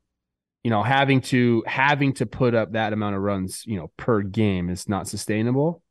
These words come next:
Uh, but like you said, you can, you can find some guys that can help, and you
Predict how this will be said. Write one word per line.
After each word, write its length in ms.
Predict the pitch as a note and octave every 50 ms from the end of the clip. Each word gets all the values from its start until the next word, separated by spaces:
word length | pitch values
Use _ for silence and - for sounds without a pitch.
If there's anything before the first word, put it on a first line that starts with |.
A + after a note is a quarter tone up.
| _ _ -
Uh, 220 | - A2 G2 F2+ E2+ G#2+ - -
but 380 | - A3 B3+ F3+ C3 C3+ - - _ _ _ _ _ _ _ _ _ _ _ _ _ _ _ _ _ _ _ _ _ _ _ _ _ _ _ _
like 180 | - C#3 C#3+ -
you 60 | C#3+
said, 240 | - - G3+ F3+ C3
you 100 | C#3 G3+
can, 180 | - D#4 C4+ -
you 160 | - E3+ G3+ G#3
can 160 | - B3 A3+
find 540 | - - - - G#2 G#2+ A#2 B2 B2+ C3 -
some 180 | - C3 A#2 G#2
guys 340 | G#2 G#2 G#2 G#2+ G#2 G#2 -
that 80 | G#2
can 120 | G2 G2+ F2
help, 220 | E2 F#2 F2+ - -
and 100 | G2+ G2+
you 140 | G2+ F#2+